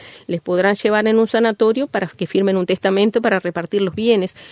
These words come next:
Pero si necesita reconciliarse con un hijo que hace tiempo que no,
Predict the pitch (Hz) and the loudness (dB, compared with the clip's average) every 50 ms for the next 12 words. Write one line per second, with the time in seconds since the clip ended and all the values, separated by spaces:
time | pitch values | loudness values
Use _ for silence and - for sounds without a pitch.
0 | - - _ - 247 247 - 269 254 262 - 277 - - 302 - 349 320 302 262 | -20 -10 _ -2 -2 0 0 0 0 0 0 -2 -2 -2 -2 0 0 0 0 -2
1 | 233 - 226 226 - 214 214 214 247 269 269 - - 262 233 - 214 220 220 226 | 0 0 -2 -2 0 -2 0 2 2 2 2 0 -2 -4 -2 0 2 2 2 2
2 | 226 226 240 247 254 254 247 240 - 240 226 220 208 - - 214 220 - - 202 | 2 2 2 2 2 2 0 0 2 4 4 4 2 0 -2 -2 -2 -2 -4 -4
3 | - 220 226 226 208 220 196 - 202 196 190 190 185 185 180 | 0 0 0 2 0 -2 -2 -2 0 0 0 0 0 -2 -4